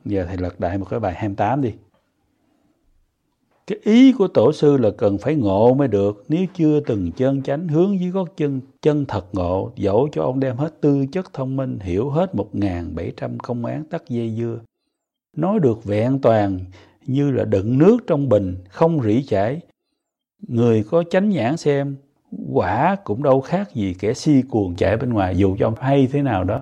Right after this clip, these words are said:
người ta có chánh nhãn người ta xem cũng biết. Nhìn là biết, đó là ông là người si, người cuồng thôi. Từ xưa Phật tổ chẳng nỡ thấy chúng sanh bị mê vọng, tự che lấp nên bất đắc dĩ thốt ra một lời. Nửa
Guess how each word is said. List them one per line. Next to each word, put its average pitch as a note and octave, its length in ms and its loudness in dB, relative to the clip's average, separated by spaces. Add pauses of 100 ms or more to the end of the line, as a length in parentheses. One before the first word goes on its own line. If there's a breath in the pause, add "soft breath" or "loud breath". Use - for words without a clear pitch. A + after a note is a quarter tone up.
(140)
người G2 100 -2
ta G#2 80 0
có C#3+ 160 -2
chánh F3 240 0
nhãn A2+ 200 2
người C3+ 100 -2
ta A#2+ 100 -4
xem G#2 240 -4
cũng A2 160 -6
biết. B2+ 160 -4 (920)
Nhìn B2+ 280 4
là A#2+ 120 4
biết, D3+ 440 2
đó D3+ 160 0
là D#3 120 -2
ông A#2+ 200 -4
là A#2 120 0
người G2+ 200 -2
si, D#3+ 380 -2
người G#2 160 -2
cuồng F#2 340 -2
thôi. B2+ 240 -8 (540)
Từ A2+ 260 2
xưa D#3 320 0
Phật - 300 -6
tổ A2 280 0 (100)
chẳng C3+ 260 -4
nỡ G#2+ 280 -4
thấy F3 240 -2
chúng F#3+ 180 -2
sanh C#3 300 -4
bị A2 120 -2
mê C#3+ 380 0
vọng, G#2 400 -4
tự A2+ 280 0
che C3+ 240 -2
lấp D#3+ 300 0
nên C3+ 140 -6
bất F#3 220 0
đắc E3 200 -4
dĩ G#2 280 -4
thốt G3 340 0
ra C3+ 120 -4
một G#2 260 -8
lời. E2+ 360 -2 (720)
Nửa G#2 320 2